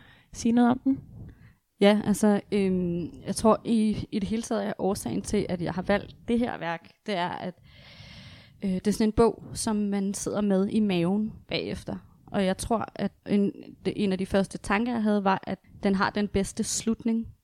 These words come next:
Speaker 2: øh, på en bog, som jeg længere har set. Jeg synes, det er et gribende og gennemført værk. Ocean, øh, Wang, han er, øh, vietnameser, og egentlig født i det, der hed Saigon, øh, som i dag hedder Ho Chi Minh City.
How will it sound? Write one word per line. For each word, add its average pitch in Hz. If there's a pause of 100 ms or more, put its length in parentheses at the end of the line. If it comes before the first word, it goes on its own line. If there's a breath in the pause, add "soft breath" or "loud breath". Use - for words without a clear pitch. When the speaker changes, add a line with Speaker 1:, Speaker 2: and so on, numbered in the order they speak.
(340)
Speaker 2:
øh, 185
på -
en 175
bog, 170
som 202
jeg 180
længere 170
har -
set. -
Jeg 180
synes, -
det -
er 175
et 175 (540)
gribende 226
og -
gennemført 180
værk. - (220)
Ocean, 185
øh, 156
Wang, 233
han 208
er, 175
øh, 156 (1300 loud breath)
vietnameser, 190 (440)
og 180 (160)
egentlig 196
født 202
i 190
det, 185
der 196
hed 185
Saigon, 247 (260)
øh, 180
som 175
i 170
dag 190
hedder 185
Ho 180
Chi -
Minh 175
City. 233